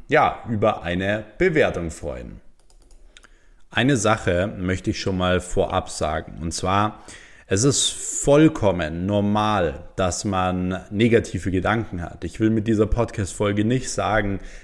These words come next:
wenn du jetzt negative Gedanken hast, dass du dir, ähm, dass du irgendwelche psychischen Probleme hast oder dass du nicht erfolgreich werden kannst oder so. Ähm, negative Gedanken zu haben und auch mal ein bisschen down zu sein und so weiter, das ist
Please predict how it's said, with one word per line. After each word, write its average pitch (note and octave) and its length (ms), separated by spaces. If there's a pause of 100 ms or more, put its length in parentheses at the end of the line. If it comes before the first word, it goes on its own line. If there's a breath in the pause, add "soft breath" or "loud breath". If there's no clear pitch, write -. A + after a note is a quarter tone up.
wenn F#2+ 160
du F#2+ 100
jetzt F#2 220
negative G#2 540
Gedanken G2 460
hast, F2 260
dass - 140
du G2+ 80
dir, F2 440 (500 loud breath)
ähm, F2+ 560
dass - 200
du G2+ 100
irgendwelche F#2+ 400
psychischen G2 680
Probleme F#2 640
hast - 320
oder E2 160
dass F2+ 180
du F#2+ 80
nicht F2+ 160
erfolgreich G2+ 720
werden D#2+ 320
kannst - 420
oder D#2+ 200
so. F#2 400 (420 loud breath)
Ähm, G2 420
negative C3+ 560
Gedanken G2 460
zu - 160
haben F2+ 160
und F#2+ 80
auch - 240
mal F#2+ 180
ein F#2+ 80
bisschen G#2+ 300
down A#2 340
zu A2 160
sein E2+ 320
und A#2 140
so G#2+ 140
weiter, G#2+ 240
das G2 180
ist - 240